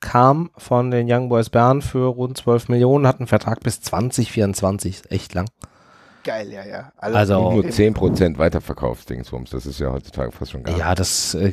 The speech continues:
Speaker 1: glaub ich, das ist, gehört schon fast wirklich zum guten Ton, dass das in den Dingern drin steht. Also ich fand den Transfer,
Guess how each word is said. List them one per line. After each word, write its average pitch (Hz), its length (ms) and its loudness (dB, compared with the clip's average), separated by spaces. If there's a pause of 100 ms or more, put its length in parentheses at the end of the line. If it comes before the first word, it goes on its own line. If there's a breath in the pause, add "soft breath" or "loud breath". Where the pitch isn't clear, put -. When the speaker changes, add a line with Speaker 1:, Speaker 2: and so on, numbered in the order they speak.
Speaker 1:
glaub 90 180 2
ich, 87 100 -2
das 98 200 0
ist, - 280 -2
gehört 104 280 4
schon 101 140 0
fast 101 240 0
wirklich 95 240 -2
zum 95 160 -2
guten 98 320 -8
Ton, 92 180 -2
dass 90 140 0
das 90 160 -6
in 92 80 -2
den 87 140 -2
Dingern 90 200 0
drin 95 140 0
steht. 90 140 0
Also 95 120 -4
ich - 60 -10
fand 110 160 -2
den 104 140 2
Transfer, 104 840 4